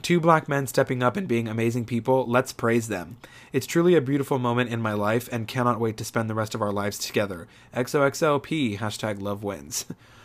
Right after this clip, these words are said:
A few hours later, Simon announced the pair's engagement via Instagram, saying, I'd like to seize this opportunity to thank every well-wisher of Portia and I, whether via phone, text, or D M. You aff-, you affirm my belief that finding love is possible for everyone who genuinely seeks one.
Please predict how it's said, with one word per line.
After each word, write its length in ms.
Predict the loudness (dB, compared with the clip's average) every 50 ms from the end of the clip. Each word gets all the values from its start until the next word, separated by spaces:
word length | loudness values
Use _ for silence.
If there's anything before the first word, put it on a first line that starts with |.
| -20 -20 -20 -20 -14 -10
A 60 | -2
few 160 | 2 4 6 8
hours 260 | 8 8 8 6 6
later, 340 | 6 6 8 8 6 6 6
Simon 360 | 6 4 4 4 4 2 2
announced 400 | 4 4 6 6 4 2 -2 -6
the 60 | -4
pair's 260 | 0 2 2 2 2
engagement 560 | 0 0 2 4 4 4 4 2 0 0 0
via 200 | 2 2 2 2
Instagram, 600 | 2 -2 -2 -2 -2 -2 0 0 0 0 -2 -2
saying, 420 | -2 0 0 0 0 -2 -4 -6 -10 -14 -18 -20 -20 -14 -6 -2
I'd 140 | 0 2
like 160 | 2 2 2 0
to 80 | -4
seize 220 | -4 -2 -2 -2 -2
this 140 | -2 0
opportunity 640 | 2 2 2 2 0 -2 0 0 2 2 2 2 0
to 120 | -2 -4
thank 260 | -2 0 0 0 0
every 300 | -2 0 0 2 4 4
well-wisher 520 | 4 4 4 4 4 4 2 0 0 0 0
of 140 | -2 -2 -2
Portia 320 | -2 0 0 0 0 -2
and 100 | -2 -2
I, 140 | -2 -2 -2
whether 260 | 0 0 0 0 -2
via 240 | -2 -2 -2 -4 -4
phone, 440 | -4 -2 0 0 0 0 -2 -2 -2
text, 320 | -2 -2 -2 -4 -4 -6
or 100 | -6 -4
D 180 | -4 -2 -2 -2
M. 300 | -2 -2 -4 -6 -12 -20 -20 -20 -20 -20 -20 -20 -20 -20 -20 -20 -10 -4
You 200 | 0 2 2 2
aff-, 320 | 2 2 -2 -4 -6 -10 -12 -4
you 220 | 0 2 4 4
affirm 320 | 4 4 4 4 4 4
my 120 | 4 4 4
belief 360 | 4 4 4 6 4 4 4
that 160 | 0 -2 0
finding 360 | 0 0 0 2 0 0 0
love 220 | 2 2 2 2 2
is 80 | -2
possible 420 | 0 2 2 2 2 0 -2 -4 -4
for 180 | -4 -4 -2
everyone 340 | -2 0 0 0 0 -2 -2
who 120 | -4 -4 -4
genuinely 480 | -2 -2 -2 -2 -2 -2 -2 -4 -4
seeks 320 | -4 -2 -2 -2 -2 -4 -8
one. 280 | -8 -8 -8 -10 -12